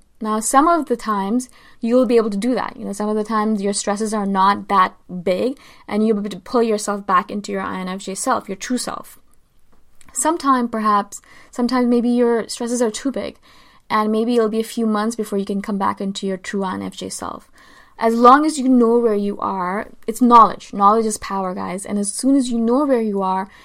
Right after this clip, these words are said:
and why you're behaving the way you're behaving, you can make changes about it. But if you don't, then obviously you can't do anything about it, right? You can just sit there and overthink your h-, way into hell. I don't want you guys to do that. I don't want you guys to overthink into oblivion.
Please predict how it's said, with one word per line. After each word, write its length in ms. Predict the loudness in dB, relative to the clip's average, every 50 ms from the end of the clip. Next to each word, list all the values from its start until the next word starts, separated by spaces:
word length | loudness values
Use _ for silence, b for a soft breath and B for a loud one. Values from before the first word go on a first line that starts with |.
| B B B -6
and 200 | -2 -2 2 4
why 200 | 6 6 6 6
you're 180 | 6 2 0
behaving 460 | -2 -2 -4 -2 -2 0 0 0 0
the 80 | 0 0
way 120 | 0 -2
you're 140 | -4 -4 -6
behaving, 580 | -6 -6 -4 -2 0 0 0 0 -2 -4 -8 -10 b b b
you 100 | -8 -4
can 140 | -2 0 0
make 160 | 0 -2 -2
changes 320 | -2 0 2 2 2 0
about 260 | -4 -6 -8 -8 -8 -10
it. 120 | -16 -18 _ _ _ _
But 120 | -4 -2
if 160 | -2 -2 -4 -4
you 60 | 0
don't, 420 | 2 4 4 4 2 0 -2 -4
then 200 | -4 -6 -6 -6 -4
obviously 340 | -4 -4 -4 -6 -6 -8
you 60 | -10 -8
can't 240 | -8 -8 -6 -6
do 80 | -6 -8
anything 280 | -8 -8 -10 -10 -10 -10
about 280 | -10 -10 -12 -12 -14
it, 80 | -16 -14
right? 100 | -12 -12
You 80 | -10
can 120 | -8 -8 -6
just 200 | -6 -6 -6 -4
sit 200 | -4 -4 -4 -4
there 140 | -4 -4 -4
and 160 | -6 -6 -8
overthink 480 | -8 -6 -6 -6 -6 -6 -8 -8 -6
your 120 | -6 -8 -8
h-, 100 | -10 -12 -12
way 180 | -10 -8 -8 -6
into 220 | -8 -8 -10 -10
hell. 400 | -6 -2 -2 -2 -2 -2 -6 -10 B B B B B B B B B B B B B B 4
I 100 | 6 6
don't 140 | 6 6 6
want 160 | 2 2 2
you 80 | 2
guys 180 | 2 2 2 0
to 60 | -2
do 100 | -8 -8
that. 160 | -6 -6 -4
I 60 | -2 -2
don't 160 | 0 0 0
want 240 | 0 0 -2 -4 -6
you 60 | -6
guys 280 | -4 -4 -4 -4 -6
to 80 | -6 -4
overthink 480 | -2 0 2 2 2 0 0 -2 -2 -2
into 140 | -2 -4 -4
oblivion. 640 | -4 -2 0 0 0 0 -2 -4 -8 -8 -8 -10